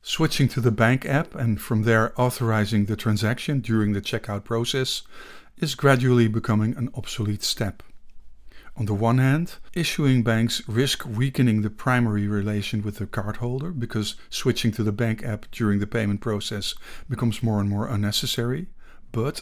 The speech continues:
on the other hand, the relation is strengthened because the debit card becomes a central enabler of more and more transactions. Second, acquirers.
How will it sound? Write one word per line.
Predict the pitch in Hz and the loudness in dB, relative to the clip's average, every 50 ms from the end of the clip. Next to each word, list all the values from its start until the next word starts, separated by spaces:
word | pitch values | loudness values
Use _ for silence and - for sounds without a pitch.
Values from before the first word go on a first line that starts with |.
| - - | -4 0
on | 131 113 | 2 2
the | 110 107 101 | 4 4 2
other | 101 98 110 113 113 | 2 2 2 2 2
hand, | 117 117 117 123 143 - - - - - - | 2 2 2 0 -2 -4 -8 -16 -20 -12 -4
the | - 113 | 0 2
relation | 110 107 104 104 101 104 - - 110 | 4 4 4 4 2 2 2 0 0
is | 110 101 | 0 0
strengthened | - - - 139 147 156 131 - 101 101 135 135 - - - - - - | 0 0 0 2 0 0 -2 -2 -2 -2 -4 -4 -8 -14 -18 -16 -10 -4
because | 139 131 151 143 120 | -2 0 0 2 4
the | 127 117 | 4 4
debit | 107 113 104 110 117 - - | 4 4 2 2 0 -2 -2
card | 113 104 110 110 | 0 0 0 0
becomes | 107 107 107 110 101 - - | -2 -2 -2 -2 -2 -2 -2
a | - | -4
central | - - 120 110 104 - 120 120 | -4 -2 -2 -2 -4 -4 -6 -4
enabler | 123 104 101 101 98 104 101 101 101 - - - - - | -2 -2 -2 -2 -2 -4 -4 -6 -6 -10 -12 -18 -12 -10
of | - 107 95 | -6 -4 -2
more | 101 101 98 101 104 113 - - | 0 0 0 0 -2 -2 -4 -4
and | 110 101 98 | -4 -2 -2
more | 95 90 92 95 104 120 - - | -2 -2 -2 -4 -6 -8 -8 -6
transactions. | - 117 107 127 131 131 131 - 110 98 95 - - - - - _ _ _ _ _ _ _ _ _ _ _ _ _ _ _ _ _ _ _ _ _ - | -4 -4 -2 0 -2 -2 -4 -6 -10 -12 -12 -14 -16 -20 -20 -20 _ _ _ _ _ _ _ _ _ _ _ _ _ _ _ _ _ _ _ _ _ -10
Second, | - - - 147 139 143 135 123 - | -4 -2 0 0 2 2 0 0 0
acquirers. | 131 120 - 135 131 123 107 101 98 98 95 - - - - | -4 -2 2 4 4 4 4 4 0 -2 -4 -4 -6 -8 -8